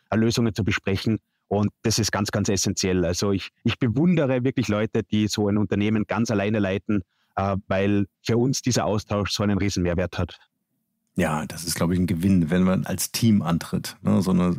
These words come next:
Speaker 2: äh, One-Man- oder One-Woman-Show ist dann, puh, äh, schon auch, auch hart. Aber gib uns vielleicht mal so ein paar, äh, Zahlen, dass wir eine Vorstellung bekommen, wie, äh,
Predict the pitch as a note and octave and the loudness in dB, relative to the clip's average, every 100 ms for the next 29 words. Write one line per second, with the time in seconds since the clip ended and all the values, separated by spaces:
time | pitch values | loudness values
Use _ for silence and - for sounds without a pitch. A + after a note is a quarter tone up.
0 | - F#2+ - - - G#2 - - F#2+ F#2 | -4 -4 -4 -6 -10 -16 -16 -6 0 4
1 | G#2+ G#2+ G#2 A2 G2+ F#2+ F#2+ G2 G2 G2 | 6 6 6 4 4 2 2 4 4 4
2 | G2+ F#2 G2+ F#2+ G#2+ F#2+ - G2 F#2+ F2+ | 2 2 0 0 0 -2 -2 0 2 0
3 | - G#2 F2+ - - _ - - - _ | -2 -2 -2 -4 -12 _ -20 -20 -20 _
4 | - F2+ F2 - - - F2+ F2 - - | -4 0 0 0 -2 -2 0 -4 -8 -16
5 | _ - - - D#2+ - - - - - | _ -4 -2 -2 -2 -2 -6 -12 -18 -2
6 | G2 G#2+ D#3+ D#3+ D3+ C#3 C#3+ B2+ C3 - | 2 4 2 2 0 2 2 4 2 2
7 | A2+ G#2+ A2 - G#2 F2+ - F#2+ G2 C#3+ | 2 2 2 0 0 0 0 0 2 2
8 | C3 - A2 - B2 C#3 A#2 G#2+ B2 A#2+ | 2 2 0 0 -2 2 2 2 2 2
9 | G#2 A#2 C3 - - A2 | 4 2 2 -2 -2 0